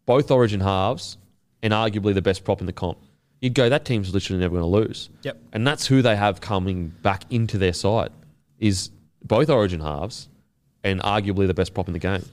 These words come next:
Speaker 2: And along with him being the best prop, he's the alpha in this team.
Speaker 1: Yeah. He's one of the alphas in the comp.
Speaker 2: Yeah, in the comp, but by far and away in this team. Like, I,
Speaker 1: Yeah.
Speaker 2: I would say Isaiah Yeo is probably the, the leader of this pack,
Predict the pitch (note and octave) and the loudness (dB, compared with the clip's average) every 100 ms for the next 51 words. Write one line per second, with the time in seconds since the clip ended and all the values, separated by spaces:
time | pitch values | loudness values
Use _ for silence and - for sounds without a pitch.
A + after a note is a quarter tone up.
0 | - - C#3 C#3 D3+ D#3+ C#3 A#2+ A2 G#2 | -10 -4 -2 2 2 2 2 -2 -4 -6
1 | G2 A#2 - - G#2 - _ C3 C#3+ A2+ | -4 -6 -6 -4 -6 -6 _ -2 0 2
2 | F#2+ F#2 - G#2+ G2+ - A#2 A2 B2 - | 0 -2 -8 -10 -8 -6 -4 -4 -6 -4
3 | F2+ - _ - A2+ E3+ G2+ F#2+ F#2+ - | -4 -4 _ -6 -2 2 2 2 -2 -4
4 | A2+ G#2+ G2 F#2+ - A2+ - - - C#3 | -2 0 0 -2 -2 -2 -4 -12 -4 0
5 | D#3+ G#3 F3 - D3+ C3 A2 - C#3 C3 | 2 4 2 2 -2 0 -4 -4 -2 -2
6 | - D#3 D3+ D3 B2+ A#2 A2 G2+ G2+ - | 0 2 4 4 2 0 -2 -4 -8 -8
7 | A2 G2+ - - A2 G2 B2+ - C3+ C3 | -10 -12 -12 -2 0 2 2 2 0 0
8 | B2+ A2+ G#2+ A#2 G#2+ G#2+ G#2 - G#2 F#2+ | 0 0 0 -2 -2 -4 -6 -8 -10 -10
9 | G#2 G#2 G2+ G#2+ A2+ A#2+ B2 A2+ A2+ - | -8 -6 -2 0 0 0 0 0 -4 -2
10 | C3 F#3 - | -4 -4 -12